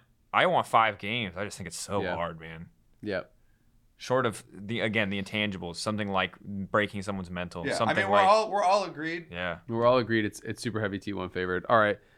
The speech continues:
Speaker 2: Um, should we just move to predictions?
Speaker 1: Yeah, predictions.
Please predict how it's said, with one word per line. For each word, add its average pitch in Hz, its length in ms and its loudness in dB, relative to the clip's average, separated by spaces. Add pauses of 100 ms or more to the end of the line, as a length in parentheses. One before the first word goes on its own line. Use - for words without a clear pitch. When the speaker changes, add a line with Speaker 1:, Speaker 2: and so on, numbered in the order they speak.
(160)
Speaker 2:
Um, 104 460 2 (380)
should - 200 -18 (140)
we 110 80 2
just 104 160 -4
move 117 160 2
to 104 80 -6
predictions? 135 560 -4 (140)
Speaker 1:
Yeah, - 180 2
predictions. 165 600 -2